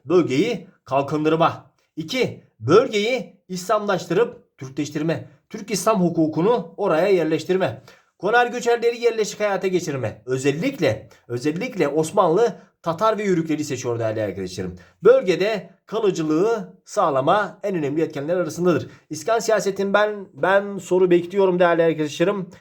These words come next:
İnşallah çıkar da yaparsınız. Bunu bitirdikten sonra dilerseniz hemen padişahlara göz atalım. Hadi bakalım.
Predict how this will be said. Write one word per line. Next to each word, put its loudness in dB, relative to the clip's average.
İnşallah 0
çıkar 0
da 0
yaparsınız. -2
Bunu 0
bitirdikten 2
sonra 2
dilerseniz 4
hemen 4
padişahlara 2
göz 0
atalım. -2
Hadi -10
bakalım. -8